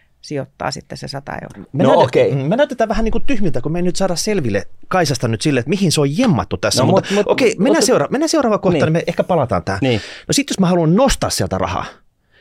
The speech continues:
Speaker 2: mulla on nyt se kertynyt, mä pistin sieltä tonnia, siellä on tota
Speaker 3: Kerännyt ehkä sellaisia satasia niinku viiden vuoden ajan
Speaker 2: Niin,
Speaker 3: kuussa,
Speaker 2: nyt,
Speaker 3: kuukausi
Speaker 2: niin.
Speaker 3: säästänyt.
Speaker 2: Tai mun taide olla, niin todennäköisesti se on niinku pakkasella, mutta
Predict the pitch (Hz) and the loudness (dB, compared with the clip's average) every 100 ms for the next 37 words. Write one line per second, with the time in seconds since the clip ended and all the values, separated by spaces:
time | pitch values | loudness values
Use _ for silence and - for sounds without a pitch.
0 | _ _ - 208 170 156 - 151 - 180 | _ _ 0 2 2 0 0 -2 0 -2
1 | 147 147 127 101 _ _ _ _ 123 127 | 0 0 -2 -4 _ _ _ _ -6 -2
2 | 180 139 104 - 196 190 165 151 139 113 | 0 0 -2 0 0 2 2 2 0 -4
3 | - _ - 165 143 131 131 - 131 113 | -14 _ -6 -2 0 -2 -4 -2 -2 -4
4 | 90 - - - - - 117 135 131 127 | -8 -20 -20 -20 -18 -10 0 2 2 2
5 | 123 127 120 123 120 117 120 110 123 120 | 0 0 0 2 2 2 0 0 -2 0
6 | 117 117 107 110 101 104 101 90 113 123 | -2 0 0 0 -2 -4 -6 -10 -2 0
7 | 113 107 104 107 107 104 101 98 _ _ | 2 0 0 0 0 0 0 -4 _ _
8 | - 131 104 117 110 - 104 104 113 127 | -4 0 2 4 2 2 -2 -2 -6 0
9 | 120 113 101 95 107 98 - 95 92 - | 2 2 0 0 0 0 -2 -4 -4 -8
10 | _ _ - 143 131 87 - - - 170 | _ _ -2 0 0 -2 -8 -10 -2 0
11 | 156 143 135 131 127 147 139 127 110 - | 2 2 2 2 0 0 0 0 -2 -2
12 | 117 110 107 120 107 92 87 80 82 87 | -2 -2 -2 -2 -4 -4 -4 -2 -4 -4
13 | 131 | -4